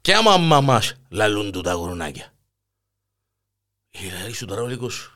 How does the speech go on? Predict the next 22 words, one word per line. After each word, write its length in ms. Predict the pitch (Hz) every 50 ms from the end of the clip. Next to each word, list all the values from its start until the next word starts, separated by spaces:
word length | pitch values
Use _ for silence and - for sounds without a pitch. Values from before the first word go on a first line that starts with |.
| _ -
"Ποια 140 | - 123
μάμα 340 | 127 - 87 80 76 71 -
σας, 140 | - - - -
κύριε;" 260 | - 107 113 95 78
λέει 140 | 76 85 85
σου. 140 | - - _ _ _ _ _ _ _ _ _ _ _ _ _ _ _ -
"Η 160 | 185 196 196
μάμα 540 | 196 196 190 190 208 208 208 208 196 196 190
σας 260 | 185 190 202 196 -
που 140 | - - 180
σας 220 | 170 175 180 156 175
αγαπά 480 | 180 170 165 170 165 143 175 180 175
πολλά. 600 | 160 175 170 160 160 165 175 180 185 180 170 - _ _ _ _ _ _ _ _ _ _ _ _ _ _ _ _ _ _ _ _ _ _ _ _ _ _ _ _ _
Ε, 440 | _ - 151 175 190 190 196 190 196
Λύκε, 600 | 190 196 196 196 - 196 202 196 170 - - - - _ _ _ _ _ _ _
να 200 | - 139 147 156
πάεις 260 | 156 180 185 165 180
στο 160 | - - - 185
καλό 400 | 160 156 151 165 180 180 180 170
και 460 | 143 165 175 170 165 165 160 151 147
καταλάβαμε 560 | 131 151 135 147 147 165 170 175 165 151 135
σε. 240 | 123 - - - -